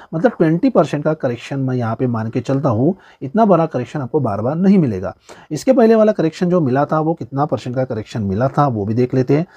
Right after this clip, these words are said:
यहाँ से जो करेक्शन आई थी लगभग, लगभग सत्रह परसेंट का करेक्शन आया था।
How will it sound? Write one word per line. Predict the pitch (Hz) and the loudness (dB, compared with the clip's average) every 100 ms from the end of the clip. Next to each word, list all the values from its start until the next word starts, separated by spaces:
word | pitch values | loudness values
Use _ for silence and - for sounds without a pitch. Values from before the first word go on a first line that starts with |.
| - - | -20 -6
यहाँ | 131 139 190 | 2 4 4
से | 220 | 2
जो | 202 | 2
करेक्शन | 185 156 - | 2 0 0
आई | 156 135 | -2 2
थी | 160 | 2
लगभग, | 135 113 135 | 2 0 0
लगभग | 123 110 143 | 0 -2 -4
सत्रह | - - 135 | -4 -4 -2
परसेंट | 127 - 117 | -2 -6 -6
का | 120 | -6
करेक्शन | 101 101 - | -6 -8 -2
आया | 131 | -2
था। | 131 147 | 2 0